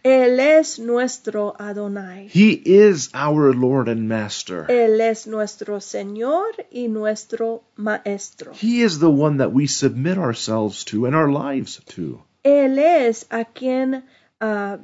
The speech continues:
Speaker 1: damos y dedicamos nuestras vidas.
Speaker 2: It's, this is the reason why we need to learn to walk humbly with our God.
Speaker 1: Por esta razón debemos aprender a andar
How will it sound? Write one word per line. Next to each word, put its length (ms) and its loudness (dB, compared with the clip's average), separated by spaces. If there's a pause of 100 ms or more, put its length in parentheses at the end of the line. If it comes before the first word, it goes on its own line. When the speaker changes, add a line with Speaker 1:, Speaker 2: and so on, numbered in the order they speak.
(160)
Speaker 1:
damos 840 -2
y 120 -4
dedicamos 1000 -2
nuestras 720 -6
vidas. 760 -12
Speaker 2:
It's, 260 2
this 420 0
is 160 -4
the 100 2
reason 460 0
why 400 -4
we 160 -2
need 260 -2
to 80 -6
learn 300 0
to 80 0
walk 320 -2
humbly 560 -4
with 260 -6
our 240 -4
God. 500 -12 (480)
Speaker 1:
Por 200 4
esta 360 0
razón 640 -2
debemos 600 -2
aprender 920 -6
a 100 -8
andar 500 -4